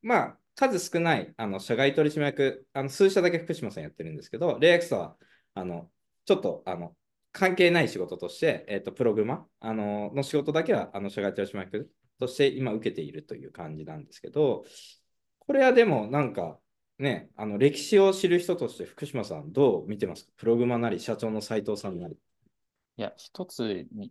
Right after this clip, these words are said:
Speaker 2: た-、単純にすごいというか、リスペクトしかないですけど、まずな、僕の関わり方のス-、スタンスとして、ちょっと、あの、レイヤーXとしてはさす-、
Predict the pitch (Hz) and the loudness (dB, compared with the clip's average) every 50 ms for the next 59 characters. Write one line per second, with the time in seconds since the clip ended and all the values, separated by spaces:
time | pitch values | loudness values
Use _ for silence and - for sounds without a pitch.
0 | _ - - 127 - - - 151 151 147 147 147 143 139 135 135 - - 127 131 | _ -8 -8 -8 -6 -4 -4 -4 -2 -2 -2 -2 0 0 -2 -2 0 2 2 4
1 | 120 113 - - - - 87 90 95 - - - 98 - - - - - - - | 2 2 0 -6 -10 -8 -8 -8 -8 -8 -4 -4 -6 -6 -6 -10 -10 -8 -8 -8
2 | - - - 78 - - - - 226 220 147 120 117 - - 117 120 - 202 202 | -12 -12 -12 -14 -10 -8 -4 -2 -2 0 2 2 0 0 -2 -4 -4 0 0 2
3 | 208 202 202 - - - 185 180 180 185 185 - 180 175 - 156 135 127 - - | 2 0 -2 -4 0 2 2 2 2 0 -2 -4 -4 -2 -2 -2 -4 -4 -8 -10
4 | - _ _ _ - - - - 135 131 123 123 - - 123 117 - - 113 104 | -14 _ _ _ -12 -10 -6 -2 -2 -2 -2 -4 -6 -6 -6 -6 -4 -4 -6 -6
5 | - - - - - - _ _ - 110 - - 131 196 175 120 127 127 113 120 | -6 -10 -18 -20 -20 -20 _ _ -10 -8 -6 -2 0 0 2 2 4 4 2 2
6 | 120 - - - - 117 - - - 123 95 - - - - 101 - - _ | 0 -4 -6 -4 -2 -2 -2 0 0 2 2 2 0 -4 -8 -10 -10 -12 _